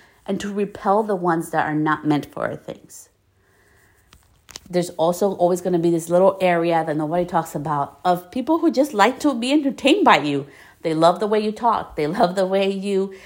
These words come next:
do videos, just the way that you are, or the way that your business looks different, or how your business looks.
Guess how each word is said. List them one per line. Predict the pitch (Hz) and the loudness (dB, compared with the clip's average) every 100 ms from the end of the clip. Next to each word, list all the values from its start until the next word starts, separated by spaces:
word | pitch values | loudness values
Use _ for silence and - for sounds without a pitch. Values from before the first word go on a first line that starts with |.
| - - | -20 -10
do | 156 233 | -4 -4
videos, | 185 156 147 143 139 143 143 | 0 0 0 0 0 -2 -6
just | 139 143 | -12 -6
the | 170 | -4
way | 170 180 | -2 0
that | 190 190 | 0 0
you | 190 170 | 0 4
are, | 185 208 127 110 - - - | 6 4 0 -4 -14 -20 -8
or | 156 | -4
the | 151 | -2
way | 147 147 | 0 0
that | 160 170 | 0 -2
your | 175 | -4
business | - 139 180 175 | -4 -6 -6 -8
looks | 175 - | -10 -10
different, | - 143 - 151 143 143 | -8 -8 -4 -4 -4 -6
or | 156 | -10
how | - 160 | 2 4
your | 214 170 | 4 0
business | 151 139 170 - 139 | 0 -4 -6 -8 -4
looks. | 135 - | -4 -4